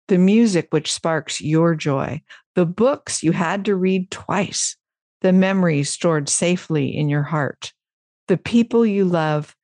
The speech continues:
and the people who love you. Your light is never dependent on how you look or how you perform. It's just there. And it's quite simply brilliant, and it's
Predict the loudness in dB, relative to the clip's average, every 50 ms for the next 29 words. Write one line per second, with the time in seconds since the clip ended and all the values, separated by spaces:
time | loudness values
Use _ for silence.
0 | _ _ _ _ -4 -2 -2 0 0 -2 -4 -4 -2 -2 -2 0 2 2 2 2
1 | 0 0 0 0 0 0 0 0 0 0 -2 -4 -6 -8 -14 _ _ -8 -6 -4
2 | -2 -2 -4 -4 -8 -12 -18 _ _ _ _ _ _ _ _ _ _ _ _ _
3 | _ _ _ _ _ 2 4 4 4 4 2 2 2 0 0 -2 -4 -6 -8 _
4 | _ 0 0 2 4 4 4 4 4 2 2 0 0 0 0 -2 -4 -2 -2 0
5 | 0 0 0 0 -2 -4 -4 -8 -14 -16 -6 -4 -2 0 0 0 0 0 0 0
6 | -2 -2 -2 -2 0 0 0 -2 -4 _ -20 -20 _ _ _ _ _ _ _ _
7 | _ _ -4 -2 -2 0 0 0 0 0 0 0 0 0 -2 -2 -4 -6 -6 -6
8 | -4 -4 -2 -2 -2 -2 -4 -6 -8 -10 -14 _ _ _ _ _ _ _ _ _
9 | _ _ _ _ -2 -2 -2 -4 -8 -8 -4 -2 -2 0 -2 -4 -6 _ -2 -2
10 | 0 0 -2 -4 -6 -10 -14 _ _ _ _ _ _ _ _ -20 -20 -20 _ -2
11 | 0 0 0 0 -2 -8 -8 -4 -2 -2 -2 -2 -4 -4 -2 0 0 0 0 0
12 | 0 0 0 -2 -4 -2 0 2 4 4 4 2 0 -2 -6 -8 -12 -14 -14 -16
13 | _ _ _ _ _ _ _ _ _ _ _ -4 -2 0 0 0 -2 -4 -8